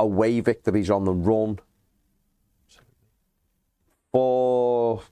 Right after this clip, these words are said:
something else. I'm sure there'll be something else that's got four in it that we achieved the other day. But what a result. And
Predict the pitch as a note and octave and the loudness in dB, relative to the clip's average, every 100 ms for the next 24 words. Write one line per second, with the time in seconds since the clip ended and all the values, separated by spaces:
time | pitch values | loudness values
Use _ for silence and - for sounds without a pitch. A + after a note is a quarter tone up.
0 | _ _ - - - - - - - - | _ _ -18 -16 -16 -16 -18 -18 -18 -20
1 | - - - _ _ - A2+ G2+ G#2+ G#2 | -20 -20 -20 _ _ -4 -4 -2 -2 0
2 | G#2+ A2 - - G2+ - G#2+ G#2 G#2 G2 | 0 -2 -6 -6 -6 -2 -2 0 -2 -4
3 | - - A2+ - G2+ G2+ - G2+ - G2 | -8 -4 -4 -2 -2 -2 -2 -4 -4 -8
4 | _ G#2 G2 G2 G2 G2 - F2 F#2+ F#2 | _ -2 0 0 -2 -2 -2 -4 -6 -8
5 | - - - G2 F#2 F2 F#2+ F#2 F2+ - | -8 -12 -6 -2 -2 -2 -4 -2 -4 -2
6 | G#2 G#2 F#2+ _ _ _ _ _ - G2 | 0 -2 -4 _ _ _ _ _ -2 0
7 | G2 - _ - F2 G2+ G2+ - F#2 F#2 | -2 -10 _ -6 -2 0 -2 -6 -4 -2
8 | D#2 E2+ E2+ - - F#2 F2 | -2 -2 -4 -12 -6 -4 -4